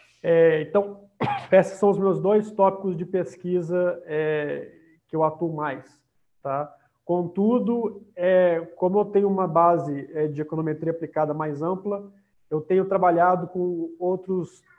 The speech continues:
tópicos dentro da economia de desenvolvimento, tá, aplicada para políticas públicas,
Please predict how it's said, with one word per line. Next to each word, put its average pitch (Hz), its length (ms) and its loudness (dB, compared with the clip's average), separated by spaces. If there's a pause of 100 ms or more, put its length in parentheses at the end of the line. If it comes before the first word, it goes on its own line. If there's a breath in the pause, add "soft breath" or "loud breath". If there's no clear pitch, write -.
(160 soft breath)
tópicos 190 460 2
dentro 180 320 0
da 170 80 -2
economia 170 360 -2
de 170 80 -6
desenvolvimento, 165 760 -4
tá, 156 200 -4
aplicada 151 580 -4
para 156 140 -8
políticas 156 440 -12
públicas, 170 600 -8